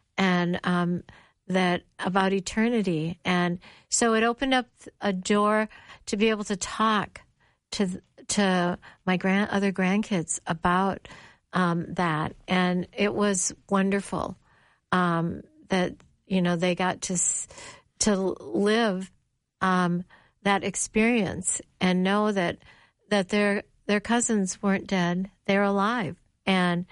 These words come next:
so that was, that was a wonderful thing too. But, um, and, and then our, our, one of our daughters, um,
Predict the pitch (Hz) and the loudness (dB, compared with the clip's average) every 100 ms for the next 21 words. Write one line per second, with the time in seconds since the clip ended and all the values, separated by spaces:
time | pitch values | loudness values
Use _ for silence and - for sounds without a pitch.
0 | - - _ - - 220 208 220 233 226 | -16 -20 _ -6 0 2 2 0 0 -2
1 | 208 - - - - _ - 214 220 233 | -2 -6 -12 -20 -20 _ 0 2 2 0
2 | 214 180 180 180 - 180 - 180 165 165 | 0 0 0 -2 -6 -8 -2 0 0 -4
3 | - 226 214 180 180 170 - - - _ | -2 0 2 0 -2 -4 -8 -20 -20 _
4 | _ 196 185 180 180 185 _ _ _ _ | _ 0 2 2 -2 -6 _ _ _ _
5 | _ _ _ - 208 208 - 214 220 226 | _ _ _ 0 2 2 0 0 2 2
6 | 220 208 - 196 196 196 - - _ _ | 2 0 2 2 2 -2 -8 -20 _ _
7 | 196 208 220 233 220 202 190 190 208 220 | 0 2 4 2 0 2 2 2 2 0
8 | 240 - - - 180 175 165 | 0 -2 -4 -2 0 2 -2